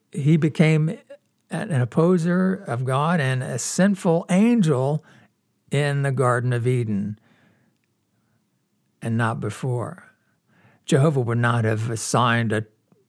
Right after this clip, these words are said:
you know, a, a rebellious, treacherous angel to watch over his earthly creation.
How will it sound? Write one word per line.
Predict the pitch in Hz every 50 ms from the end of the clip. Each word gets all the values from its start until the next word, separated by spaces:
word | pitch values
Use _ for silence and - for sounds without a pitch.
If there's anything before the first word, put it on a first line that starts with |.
| - - _ _ _ 202 208 202 - _ -
you | 120 113
know, | 110 104 98 - 107 - - 123 131 - -
a, | -
a | 110
rebellious, | 107 113 117 117 120 131 135 127 123 127 131 120 123 120 - -
treacherous | - - 120 135 127 - - - 110 117 117 -
angel | 127 127 139 156 151 139 147 131 139
to | 139 123
watch | 117 123 123 120 139 147 135 -
over | 160 151 151 151 147 139
his | 135 143 135 135
earthly | 143 147 151 151 - 156 156
creation. | 151 - - 147 151 147 139 143 156 156 135 - - 190 202 226 -